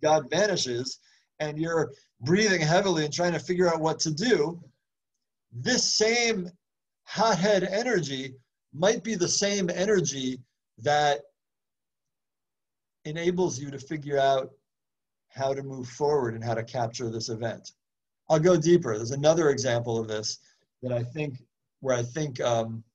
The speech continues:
the same energy of Nadav and Avihu is manifested in a risky but appropriate way in Pinchas. In the Pinchas story, we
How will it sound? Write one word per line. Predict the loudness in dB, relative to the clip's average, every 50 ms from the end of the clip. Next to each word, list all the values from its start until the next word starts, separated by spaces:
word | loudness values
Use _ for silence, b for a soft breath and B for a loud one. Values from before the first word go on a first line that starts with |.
| _ -12 -12 -10 -6
the | -4 -2
same | 0 0 0 0 -2 -2
energy | 0 2 2 2 2 2 0 0 0
of | 0 0
Nadav | 0 0 4 4 4 4 4
and | 2 -2
Avihu | -2 -2 -2 -2 0 -2
is | -2 -2
manifested | -2 -2 -2 -2 -2 -2 -4 -2 -4 -4 -4 -4 -8 -8 -8
in | -8 -8 -8
a | -8
risky | -6 -4 0 2 2 2 2 0 -2 -2 -2 -2 -4 -4 B B B B B -8
but | -6 -6
appropriate | -6 -4 -4 -2 0 0 0 0 0 -2 -2 -2
way | -4 -8 -10 -12 -14 -14 -8
in | -6 -6 -4
Pinchas. | -2 0 0 0 0 -2 -4 -4 -4 -4 -6 -6 -6 -8 _ _ _ _ _ _ _ _ _ _ _ _ _ _ _ _ _ _ _ _ _ _ _ _ _ _ _ _ _ _ -14
In | -8 -8
the | -6
Pinchas | -2 -2 -2 0 2 4 4 4 4
story, | 2 2 2 2 4 4 2 0 -2 -4 -8 _ _ _ _ _ _ _ _ _ _ _ _ _ -8
we | -8 -8